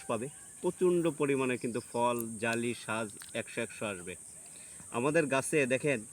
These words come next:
এই গাছটার বয়স আজকে বাইশ দিন। বাইশ দিনে already দেখেন এখানে কিন্তু জালির ফুল চলে আসছে, দেখেন আলহামদুলিল্লাহ। এই যে দেখেন,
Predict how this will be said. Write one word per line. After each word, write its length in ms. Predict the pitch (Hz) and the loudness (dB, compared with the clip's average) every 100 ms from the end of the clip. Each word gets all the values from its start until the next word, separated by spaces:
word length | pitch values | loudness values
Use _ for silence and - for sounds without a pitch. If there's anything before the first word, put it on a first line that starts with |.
| - - - - | -18 -18 -16 -4
এই 100 | 127 | 0
গাছটার 360 | 139 139 156 | 2 0 0
বয়স 320 | 135 131 147 143 | 2 4 4 2
আজকে 300 | 143 - 143 | -2 -2 0
বাইশ 360 | 120 123 127 | 2 2 2
দিন। 280 | 101 113 87 - - - - - - - - - - | 0 -4 -4 -10 -18 -18 -20 -20 -20 -20 -18 -18 -14
বাইশ 360 | 90 135 156 | 0 4 4
দিনে 360 | 143 175 151 143 - - | 6 6 6 2 -4 2
already 400 | 139 147 151 139 | 4 6 4 4
দেখেন 300 | 139 131 131 | 2 2 2
এখানে 300 | 131 139 139 | 2 2 0
কিন্তু 340 | 135 117 123 - - - - - - - - - 98 92 | 0 -2 -6 -8 -16 -18 -18 -20 -20 -18 -18 -14 -10 -2
জালির 340 | 127 131 135 | 0 2 0
ফুল 360 | - - 147 139 | -4 -2 -2 0
চলে 280 | 135 113 | 0 0
আসছে, 300 | 101 - 104 | -2 -4 -10
দেখেন 280 | 90 87 90 | -8 -8 -8
আলহামদুলিল্লাহ। 680 | 95 92 98 90 76 50 50 - - 127 | -10 -8 -8 -8 -10 -14 -16 -18 -18 -10
এই 140 | 104 | -8
যে 100 | 92 | -6
দেখেন, 240 | 82 - | -10 -14